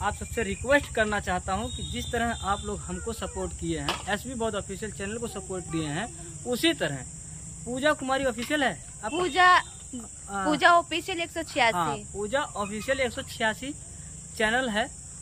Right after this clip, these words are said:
Speaker 1: आप लोग इनको इतना support करिए कि ये हमारे से ज़्यादा आगे जाएं। क्योंकि हमें देखिए, अच्छा क्या लगता है काम, हमें बहुत अच्छा लगा इनका काम। जिस दिन हमारे पास phone की थी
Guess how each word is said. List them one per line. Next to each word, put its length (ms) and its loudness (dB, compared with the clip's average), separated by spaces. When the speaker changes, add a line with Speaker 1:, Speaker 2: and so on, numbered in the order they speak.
Speaker 1:
आप 200 2
लोग 100 -4
इनको 240 -4
इतना 300 -2
support 380 -4
करिए 320 0
कि 80 0
ये 120 6
हमारे 360 6
से 40 -2
ज़्यादा 260 4
आगे 180 2
जाएं। 140 0
क्योंकि 280 2
हमें 360 2
देखिए, 240 0
अच्छा 320 4
क्या 220 4
लगता 280 2
है 100 4
काम, 240 4
हमें 220 -2
बहुत 240 4
अच्छा 220 0
लगा 160 2
इनका 220 2
काम। 340 0
जिस 280 -4
दिन 140 -2
हमारे 320 2
पास 280 0
phone 280 -4
की 180 -4
थी 240 -6